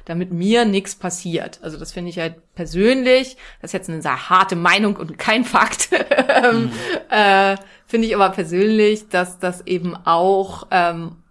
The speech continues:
Speaker 1: ja, irgendwie unsolidarisch ist und schwierig ist. Also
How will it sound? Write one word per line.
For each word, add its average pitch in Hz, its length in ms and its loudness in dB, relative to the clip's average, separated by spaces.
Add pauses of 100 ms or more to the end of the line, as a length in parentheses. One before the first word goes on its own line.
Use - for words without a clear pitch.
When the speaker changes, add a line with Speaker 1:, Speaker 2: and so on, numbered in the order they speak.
Speaker 1:
ja, 170 360 -2
irgendwie 170 340 -8
unsolidarisch 156 1000 -10
ist - 320 -12
und - 440 -10 (500)
schwierig - 600 -4
ist. - 180 -12
Also - 300 -6